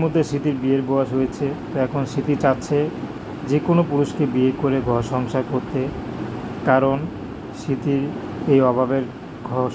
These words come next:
সংসার আর ভালো লাগে না, স্মৃতির মার কষ্ট দেখতে আর ভালো লাগে না। তো দর্শক, এই ছিল স্মৃতির জীবনের সংক্ষিপ্ত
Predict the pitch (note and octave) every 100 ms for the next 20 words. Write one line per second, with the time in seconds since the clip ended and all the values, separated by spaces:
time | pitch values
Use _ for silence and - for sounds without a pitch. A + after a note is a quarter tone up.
0 | C3 B2 A#2+ C3 B2+ B2 A2+ A#2 A#2+ B2
1 | B2 A#2+ B2 - - - - C#3 B2+ C#3+
2 | C3+ C3 - B2+ - C3+ C3 B2 B2+ A2+
3 | A2+ A2+ A2+ G#2+ G#2 G2+ - - - -
4 | - - - - - C#3 C#3 - D#3 D3
5 | C#3+ - D3 C#3 C#3 C#3 B2 C3 C3+ C3+
6 | C#3 B2+ B2 B2